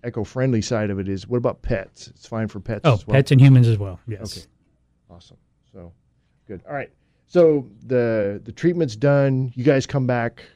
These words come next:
Speaker 1: what, a couple days later to check on things?
Speaker 2: I usually come back about a week or two weeks just to check, um, you know,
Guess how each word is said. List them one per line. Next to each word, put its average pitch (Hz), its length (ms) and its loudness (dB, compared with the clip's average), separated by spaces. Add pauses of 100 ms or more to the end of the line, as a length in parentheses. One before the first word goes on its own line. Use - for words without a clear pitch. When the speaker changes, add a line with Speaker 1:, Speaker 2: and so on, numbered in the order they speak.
(420)
Speaker 1:
what, 104 180 -4
a - 300 -20
couple 131 140 0
days 131 220 2
later 139 500 0 (280)
to 117 100 -6
check 127 240 -4
on 139 120 -6
things? 147 360 -12
Speaker 2:
I 226 100 8
usually 240 280 8
come 190 160 6
back 175 300 6 (260)
about 156 280 6
a 143 60 8
week 151 240 6
or 143 60 6
two 160 160 4
weeks 147 200 6
just - 240 2
to 123 60 -8
check, 131 400 0 (440)
um, 117 520 2
you 123 60 2
know, 113 280 4